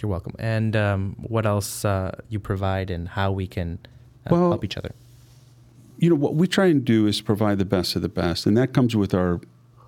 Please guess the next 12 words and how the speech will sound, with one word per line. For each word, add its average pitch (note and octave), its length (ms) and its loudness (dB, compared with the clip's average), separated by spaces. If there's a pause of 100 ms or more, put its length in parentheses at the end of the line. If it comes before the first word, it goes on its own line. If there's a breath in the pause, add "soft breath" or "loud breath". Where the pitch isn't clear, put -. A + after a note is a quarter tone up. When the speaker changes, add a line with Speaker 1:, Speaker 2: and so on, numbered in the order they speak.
(180)
Speaker 2:
like, G#2+ 340 -2
our G2+ 220 0 (440)
culture D#3+ 300 2
training, F2+ 440 0 (340)
you G2 120 2
know, F#2+ 200 2
where G2 400 2 (800 loud breath)
each C#3+ 220 4
one C#3 160 4
of A#2+ 120 2
our A2 100 4
technicians, G#2+ 960 2